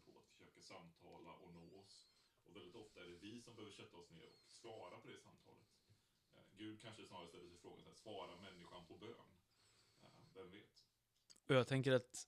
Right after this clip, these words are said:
Speaker 2: det är samma sak egentligen i, genomgående i alla texterna. Att Gud gör någonting, Jesus helar,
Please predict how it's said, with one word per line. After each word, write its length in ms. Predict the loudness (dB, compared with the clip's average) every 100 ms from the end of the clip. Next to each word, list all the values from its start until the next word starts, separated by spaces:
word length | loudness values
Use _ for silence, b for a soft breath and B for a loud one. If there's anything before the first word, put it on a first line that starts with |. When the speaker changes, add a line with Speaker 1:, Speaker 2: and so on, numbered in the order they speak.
| -8 6
Speaker 2:
det 100 | 10
är 80 | 12
samma 340 | 12 12 12
sak 300 | 12 10 12
egentligen 360 | 10 10 8 8
i, 300 | 8 8 6
genomgående 680 | 10 10 10 10 8 10
i 60 | 10
alla 200 | 10 8
texterna. 480 | 8 6 8 6 6 b b b b b b b
Att 120 | 2 6
Gud 380 | 10 12 12
gör 300 | 12 12 12
någonting, 380 | 12 10 10 10
Jesus 420 | 10 10 8 6
helar, 600 | 10 12 12 12 10 10